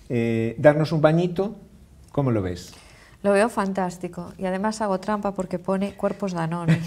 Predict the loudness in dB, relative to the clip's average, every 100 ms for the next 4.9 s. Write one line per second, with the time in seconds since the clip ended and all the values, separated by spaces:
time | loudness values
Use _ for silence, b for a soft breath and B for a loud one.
0 | 2 4 4 4 4 4 2 -2 0 2
1 | 2 0 -6 -6 -6 -6 -4 -4 -4 -6
2 | -6 -8 -10 -14 -4 0 2 2 4 4
3 | 6 6 6 6 4 4 6 4 0 B
4 | B B 0 6 6 8 4 0